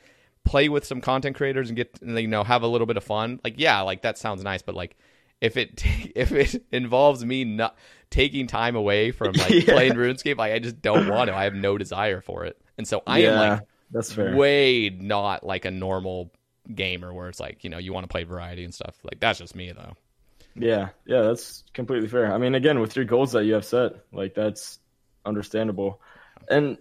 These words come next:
Speaker 2: see, I, I do get to the point where sometimes I'm just like, "I don't wanna play RuneScape right now." And I've done that in the past, and then I'll just keep playing, and it's, like,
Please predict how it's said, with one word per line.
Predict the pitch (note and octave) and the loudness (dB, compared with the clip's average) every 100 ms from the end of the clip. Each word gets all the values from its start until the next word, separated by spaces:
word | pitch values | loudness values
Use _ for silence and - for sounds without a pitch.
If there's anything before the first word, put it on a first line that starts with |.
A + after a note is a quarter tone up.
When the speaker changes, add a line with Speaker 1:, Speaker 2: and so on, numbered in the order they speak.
| - | -12
Speaker 2:
see, | - F#3 | 0 4
I, | C#3+ F3+ C3+ | 6 4 6
I | F3+ | 4
do | D#3+ G#3 | 4 0
get | G3+ G3+ | 0 -2
to | |
the | F#3 E3 | -4 0
point | F#3+ | 2
where | E3+ | 2
sometimes | - E3 F3 E3+ | 0 0 0 0
I'm | E3+ | 0
just | D#3+ - | 0 2
like, | D#3 D3+ _ - - _ - | 2 0 _ -20 -20 _ -10
"I | |
don't | D#4 A#3 | -2 2
wanna | G3+ C3+ | 2 4
play | A#2 | 2
RuneScape | A2 G#2 G#2 G2+ | 2 0 -2 0
right | G#2 | 0
now." | G#2 G2+ G2+ - | 0 -2 -6 -2
And | C3 B2 | 0 4
I've | C#3+ D#3 - B2 - | 4 4 -2 -14 -2
done | D3 E3+ | 2 4
that | F#3 E3+ | 4 4
in | |
the | D3 | 2
past, | - A#2 D#3+ G3+ | 4 6 6 4
and | C#3+ | 0
then | C#3+ | 2
I'll | C#3 | 2
just | B2+ G#2+ | 0 -2
keep | - D#3 | 0 2
playing, | C#3+ D3 A2 G2+ | 4 4 4 2
and | G#2 | -2
it's, | G#2 | 0
like, | A2+ G#2 | 0 -2